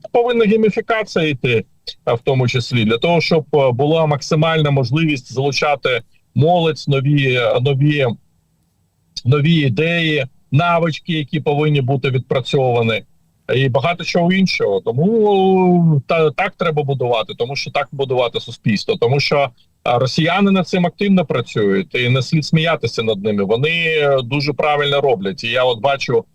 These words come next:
повідомлення з фронту, що росіяни вже багато чого переймають і масштабують, е, свої системи.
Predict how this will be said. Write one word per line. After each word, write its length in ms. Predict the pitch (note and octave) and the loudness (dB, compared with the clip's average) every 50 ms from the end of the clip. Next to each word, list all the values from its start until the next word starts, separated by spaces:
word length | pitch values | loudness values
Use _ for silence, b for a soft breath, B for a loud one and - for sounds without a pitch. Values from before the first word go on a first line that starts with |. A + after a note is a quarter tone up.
| _ _ _ _ | _ _ _ _
повідомлення 500 | - A#2+ B2 B2 B2+ C#3+ C3+ C3+ C3+ B2+ | -2 0 0 2 2 2 2 2 0 0
з 80 | A#2+ - | 0 -2
фронту, 320 | - C#3+ D3+ E3+ E3 - C#3 | 0 0 2 2 2 0 -2
що 240 | - - - - | -2 0 0 0
росіяни 500 | D#3+ - - - C#3 C#3 C#3 D3+ D#3+ D#3+ | 0 0 -2 0 0 0 2 2 2 2
вже 140 | C#3+ B2 C#3 | 2 0 0
багато 400 | B2 C#3 B2 - C#3 C#3+ C#3 D3+ | 0 0 0 2 0 0 0 -2
чого 300 | - - D#3 C#3 C3 B2+ | -2 -2 -2 -2 -2 -2
переймають 640 | B2 C#3+ C3+ C3 C3 B2 C3+ C#3+ D#3+ F#3 F3 C#3+ - | -2 0 0 0 0 0 0 0 0 0 -2 -4 -8
і 40 | C#3 | -8
масштабують, 720 | B2+ B2+ - - - A#2+ A#2 C#3 C#3 C#3 C#3 B2+ B2 - - | -8 -8 -6 -4 -6 -6 -4 -6 -4 -4 -4 -4 -4 -6 -4
е, 160 | B2+ B2 A#2 - _ _ _ _ _ B2+ A#2 | -2 -2 -4 -6 _ _ _ _ _ -2 -2
свої 280 | - - C3+ D3 D3 C3+ | 0 0 0 0 0 0
системи. 600 | - D#3 D3 - - E3+ C#3 A2+ G2+ F#2+ F2+ | -2 -2 -4 -2 -2 0 2 2 2 2 2